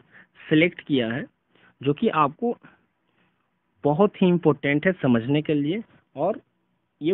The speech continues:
formula approach करने के लिए। तो ये आप लोग अभी देखेंगे lecture, फिर अपने मन से ही इसे solve करने का प्रयास कीजिए। बाकी मैं बहुत सारा question इस पे और दूंगा और नेक्स्ट lecture जो हम लोग पढ़ेंगे वो है sum of first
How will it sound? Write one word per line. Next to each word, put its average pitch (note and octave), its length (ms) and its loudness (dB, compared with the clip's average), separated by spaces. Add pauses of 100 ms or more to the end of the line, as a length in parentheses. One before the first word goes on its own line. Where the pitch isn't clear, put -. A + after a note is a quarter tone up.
formula C3+ 500 0 (120)
approach C3+ 480 -4
करने F#2+ 340 -6
के F2+ 180 -14
लिए। E2+ 240 -14 (560)
तो B2+ 60 -6
ये E3+ 360 2 (420)
आप A#2+ 260 -6
लोग F3 120 -2
अभी D3+ 160 2
देखेंगे D3+ 420 -2
lecture, D3 360 -4 (100)
फिर G#3 120 -4
अपने A3 480 -4
मन F3+ 380 2 (140)
से D3+ 140 0
ही E3 300 -4 (300)
इसे C#3 240 -6
solve E3+ 380 -2
करने B2+ 300 -2
का F#3+ 100 -6
प्रयास B2+ 360 -8
कीजिए। D3 280 -4
बाकी F3+ 320 -4
मैं F3+ 220 0
बहुत C3 180 2
सारा C#3 180 -2
question C#3+ 400 -4
इस A#2 180 -4
पे G3+ 100 2 (120)
और A2 200 -2
दूंगा G#2+ 300 -2 (280)
और A#2 80 0
नेक्स्ट G3 340 4
lecture E3 300 -2
जो D#3+ 100 0
हम C3+ 140 0
लोग B2 120 -4
पढ़ेंगे G2 320 -8
वो D#3 220 0
है F3 160 -2 (760)
sum G#3+ 280 2
of D3+ 160 0 (100)
first - 320 -2